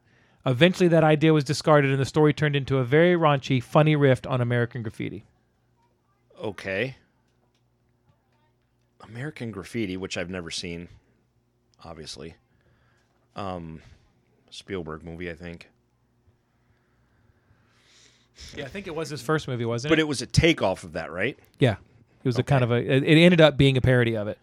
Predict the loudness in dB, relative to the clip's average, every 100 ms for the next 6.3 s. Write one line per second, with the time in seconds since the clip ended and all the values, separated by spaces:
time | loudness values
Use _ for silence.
0 | _ 2 4 8 10 10 10 6 6 4
1 | 4 _ -12 -10 -4 6 8 8 4 0
2 | 2 2 0 -2 -4 -12 _ _ _ _
3 | _ _ 4 4 2 -4 -4 -6 -12 -14
4 | _ _ 0 2 2 2 0 -2 -6 -8
5 | -6 -4 -6 -8 -10 -12 -16 -10 0 2
6 | 2 -4 -6